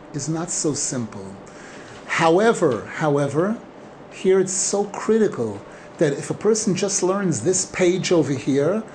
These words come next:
a person could say, "Okay, I can sell my Shas, I can give away my Gemaras and stuff. I didn't realize it was a waste of time, or could be I, even I'm, I'm feeding the Sitra Achra."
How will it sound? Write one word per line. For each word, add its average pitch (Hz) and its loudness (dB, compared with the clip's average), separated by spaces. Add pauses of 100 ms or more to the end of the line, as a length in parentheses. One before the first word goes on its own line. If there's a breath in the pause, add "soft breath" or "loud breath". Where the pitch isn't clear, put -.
(220 loud breath)
a - -16
person 175 2
could 139 -6
say, 175 2
"Okay, 220 2 (100)
I 147 -2
can 151 0
sell 196 2
my 202 4
Shas, 226 2
I 147 0
can 147 -2
give 175 2
away 190 6
my 170 4
Gemaras 180 2
and 180 -4
stuff. 226 0 (340 loud breath)
I 143 2
didn't 185 4
realize 202 6
it 190 6
was 151 2
a 165 6
waste 180 2
of 170 2
time, 202 0
or 151 4
could 208 0
be 208 0
I, 185 4
even 196 2
I'm, 175 2 (180 loud breath)
I'm 160 -2
feeding 196 0
the 175 2
Sitra 185 0
Achra." 123 -4